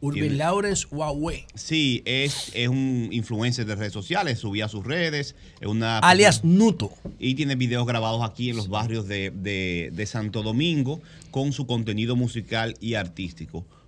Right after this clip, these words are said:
Speaker 2: Muy interesante. Creo que no podemos dar por hecho de que, eh, las acusaciones, eh, son acusaciones todavía, no se puede generalizar, pero es muy interesante porque,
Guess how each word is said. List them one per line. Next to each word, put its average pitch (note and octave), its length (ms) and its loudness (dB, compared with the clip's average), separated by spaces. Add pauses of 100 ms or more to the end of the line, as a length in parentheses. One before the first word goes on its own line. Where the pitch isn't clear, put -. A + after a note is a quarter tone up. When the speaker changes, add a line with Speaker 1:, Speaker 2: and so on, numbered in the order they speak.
Speaker 2:
Muy F#3 260 0
interesante. G#2 640 -2
Creo C#3+ 200 -4
que E3+ 100 -2
no D#3+ 140 -4
podemos D3 400 -2
dar C#3 380 2 (360)
por D#3 160 0
hecho E3+ 240 0
de C3 160 -2
que, G2+ 160 -4 (160)
eh, F#2+ 420 -4
las G2 200 -4
acusaciones, F2+ 580 -6 (600)
eh, G2 140 -4
son B2 180 0
acusaciones A2 480 -4
todavía, D3+ 480 -2 (340)
no F#2+ 160 -2
se G#2 140 -4
puede A2 180 -2
generalizar, B2+ 560 -2
pero D3 160 -2
es C#3 80 -2
muy E3+ 140 0
interesante D3 580 -4
porque, C#3 480 -6